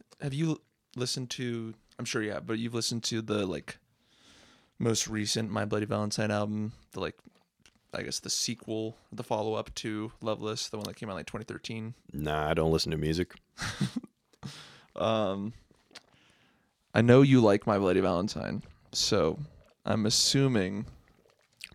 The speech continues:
Speaker 2: Nah, I'm shaking my head. <laughs> You guys can't see it, but I'm shaking my head no.
Speaker 1: He loves them. And, uh, I know he does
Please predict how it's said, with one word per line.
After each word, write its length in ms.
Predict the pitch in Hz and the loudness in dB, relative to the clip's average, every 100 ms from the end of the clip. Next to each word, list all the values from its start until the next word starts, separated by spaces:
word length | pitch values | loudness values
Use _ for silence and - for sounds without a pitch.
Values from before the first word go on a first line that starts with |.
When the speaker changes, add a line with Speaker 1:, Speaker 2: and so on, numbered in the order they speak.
| _ | _
Speaker 2:
Nah, 120 | - 73 | -4 -4
I'm 80 | |
shaking 260 | 78 87 78 | -2 -2 -2
my 120 | 71 | -2
head. 200 | 71 78 80 _ | -2 -2 -4 _
<laughs> 640 | - - - - - - - - - _ _ | -6 -6 -6 -8 -6 2 2 2 -14 _ _
You 140 | - 87 | -4 2
guys 140 | 85 | 4
can't 180 | - 80 | 2 -2
see 140 | 76 78 | -2 -2
it, 80 | |
but 100 | 71 | 0
I'm 60 | 78 | -2
shaking 260 | - 80 76 | 2 2 2
my 100 | 73 | -4
head 140 | 73 | -4
no. 200 | 76 73 | -4 -6
Speaker 1:
He 180 | - 113 | 4 6
loves 300 | 98 98 - | 6 4 2
them. 420 | 87 101 127 - - - - - _ _ - | 0 0 0 -4 -14 -18 -20 -20 _ _ -2
And, 360 | 113 110 107 | 0 2 4
uh, 400 | 98 98 90 104 135 - - _ _ _ - - _ _ _ _ _ _ _ _ _ | 4 4 4 0 -2 -10 -20 _ _ _ -20 -20 _ _ _ _ _ _ _ _ _
I 120 | - 110 | 0 4
know 180 | 110 113 | 6 6
he 140 | 117 | 8
does 460 | 104 110 113 - | 8 6 4 -2